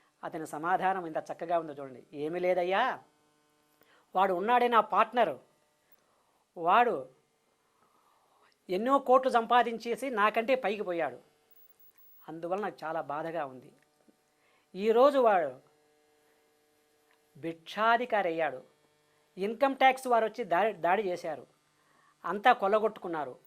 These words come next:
అంతా అయిపోయింది, వాడు ప్లాట్ఫారం టికెట్ కింద వచ్చేశాడు. ఇక నా జబ్బు ఏమీ లేదు, హ్యాపీగా ఉన్నానని." చూచారా, వాని జబ్బు ఏమిటి? జబ్బా? అసూయ. వాడు బాగుపడుతున్నాడు, వాడు సంతోషంగా ఉన్నాడు, వాడు ఎదిగిపోతున్నాడన్న విషయం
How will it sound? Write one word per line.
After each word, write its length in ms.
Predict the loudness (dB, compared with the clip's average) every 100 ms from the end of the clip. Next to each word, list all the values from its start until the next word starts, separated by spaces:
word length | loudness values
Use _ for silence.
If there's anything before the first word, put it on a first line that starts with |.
| _ _
అంతా 280 | -10 4 6
అయిపోయింది, 600 | 6 6 2 2 -4 -10 _ -4
వాడు 180 | -4
ప్లాట్ఫారం 840 | -4 -4 -2 -2 -2 2 4 2 -2
టికెట్ 440 | -10 -16 -10 -10
కింద 180 | -8 -6
వచ్చేశాడు. 580 | -4 -6 -8 -10 -12 -14 _ _ _ -16
ఇక 140 | -12
నా 180 | -8 -8
జబ్బు 300 | -8 -10 -8
ఏమీ 260 | -6 -8 -6
లేదు, 180 | -8
హ్యాపీగా 460 | -8 -8 -8 -6 -6
ఉన్నానని." 360 | -8 -12 -14 -16 -14
చూచారా, 400 | -4 -2 -2 -4 -14 -20 -8
వాని 120 | -8
జబ్బు 260 | -2 2 6
ఏమిటి? 420 | 4 4 -2 -6 _ _ _ _ 0
జబ్బా? 460 | 6 8 8 4 -6 _ _
అసూయ. 460 | -14 -12 -10 -8 -10 -14 _ _
వాడు 280 | 0 2 2
బాగుపడుతున్నాడు, 1040 | 2 2 4 4 2 2 -6 -4 -4 -6 -10 _ 4
వాడు 200 | 4 4
సంతోషంగా 560 | -2 0 0 2 0
ఉన్నాడు, 540 | 0 -2 -4 -2 -4 -6 -4
వాడు 200 | 4 4
ఎదిగిపోతున్నాడన్న 1080 | 6 2 0 2 2 2 -2 0 0 0 -6
విషయం 500 | -6 -6 0 0 0